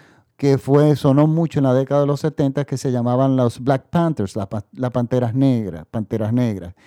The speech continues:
Era un grupo que buscaba levantar la conciencia entre los ame-, a-, afroamericanos, pero tenían un, estaban dispuestos a tomar las armas y hacer una revolución armada contra el est-, el, el sistema. Claro, era,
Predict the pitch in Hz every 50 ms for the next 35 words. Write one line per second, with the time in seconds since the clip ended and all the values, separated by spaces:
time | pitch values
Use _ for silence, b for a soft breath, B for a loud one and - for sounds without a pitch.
0 | b b b b b b b b b 165 170 170 185 190 196 190 202 226 226 202
1 | - 233 190 175 160 147 151 139 - - 160 156 160 160 165 165 165 160 160 160
2 | 160 151 151 151 143 143 139 135 - 147 151 156 151 143 160 156 147 - 165 165
3 | 156 - 151 139 131 131 139 143 156 151 160 160 160 156 160 - 143 135 139 -
4 | 151 151 - 160 160 165 165 165 165 - 160 160 160 151 - - 175 180 170 180
5 | 165 - 175 170 170 170 180 190 202 208 208 208 208 202 - - _ _ 180 175
6 | 175 180 180 180 180 185 180 b b b b b b b b b b b b -
7 | 165 147 - 185 185 196 196 190 185 - - 170 180 185 180 - - 180 - -
8 | 139 143 143 143 151 151 143 139 - - 151 151 147 143 147 151 147 151 139 127
9 | 123 - - 147 135 139 143 - - _ - 165 160 165 156 151 147 147 143 131
10 | 131 127 127 120 - - 131 131 127 127 127 123 123 120 117 123 131 127 123 123
11 | 123 123 127 135 - _ _ _ _ _ _ _ _ _ _ _ _ - 170 175
12 | 175 165 151 131 160 160 156 156 160 175 - - 127 127 123 123 113 - - _
13 | _ 143 131 120 117 120 120 - 131 123 113 - 139 123 - - 117 107 104 110
14 | 110 - 175 175 160 160 170 - 160 156 175 185